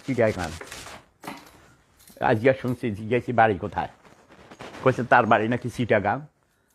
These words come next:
এই চিটাগাংকে শালার পুতরা পোলাপন দেয়, বুঝছো? দানিওয়ালা তো দানি কাটবি আজকে, তোরা দেখতে ছোরের মতো দেখা যায় বেশা। তুই মঙ্গল কাটছস কি লাগিয়ে? মন-,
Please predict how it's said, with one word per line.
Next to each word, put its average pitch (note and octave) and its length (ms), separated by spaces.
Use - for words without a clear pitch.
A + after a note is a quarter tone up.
এই A#2+ 100
চিটাগাংকে B2 500
শালার B2 340
পুতরা B2+ 360
পোলাপন A#2+ 460
দেয়, F2+ 160
বুঝছো? A#2 360
দানিওয়ালা D3 520
তো D3 140
দানি C3 320
কাটবি C3+ 360
আজকে, G2+ 280
তোরা C#3 180
দেখতে D3+ 240
ছোরের C#3+ 440
মতো C3 220
দেখা B2 200
যায় B2 180
বেশা। A2+ 360
তুই B2 120
মঙ্গল D3 840
কাটছস D#3 540
কি C3+ 100
লাগিয়ে? F#2 320
মন-, C3 360